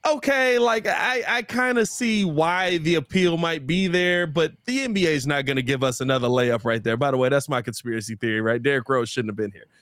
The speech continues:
but he was. That's all that matters. Um, and, and I, I just don't think that you can, you can take the chance. The, the one thing I, I love in the K C Johnson article, he also points out Bulls have the tenth easiest schedule remaining, uh, for the rest of the way.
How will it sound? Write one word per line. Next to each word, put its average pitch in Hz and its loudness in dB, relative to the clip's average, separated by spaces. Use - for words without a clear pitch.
but 160 -2
he 170 0
was. 147 -2
That's 139 -2
all 170 0
that 139 0
matters. 123 -4
Um, 156 0
and, 170 -2
and 196 0
I, 196 -4
I 214 -4
just 196 -4
don't 190 0
think 185 -2
that 135 -8
you 160 -6
can, 123 -4
you 147 0
can 139 -2
take 143 -4
the 127 -4
chance. 113 -4
The, 117 0
the 131 -2
one 160 0
thing 160 0
I, 127 0
I 127 2
love 151 0
in 135 -2
the 127 0
K 135 -2
C 131 -4
Johnson 123 -2
article, 113 -2
he 127 2
also 131 -2
points 127 -2
out 117 -4
Bulls 175 2
have 160 0
the 135 -2
tenth 165 -4
easiest 156 -2
schedule 151 -2
remaining, 151 0
uh, 123 0
for 131 -4
the 127 0
rest 139 -2
of 143 0
the 135 2
way. 143 2